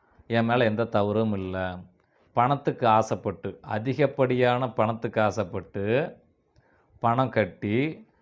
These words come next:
இருக்கிற நிறைய மக்களை அதுல சேர்த்து விட்டு நிறைய பேர்த்துடைய வாழ்க்கைய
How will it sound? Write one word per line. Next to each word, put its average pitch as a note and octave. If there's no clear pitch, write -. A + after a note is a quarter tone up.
இருக்கிற D#3
நிறைய C3+
மக்களை C#3
அதுல A#2+
சேர்த்து A#2+
விட்டு G#2+
நிறைய C#3
பேர்த்துடைய A2+
வாழ்க்கைய A#2+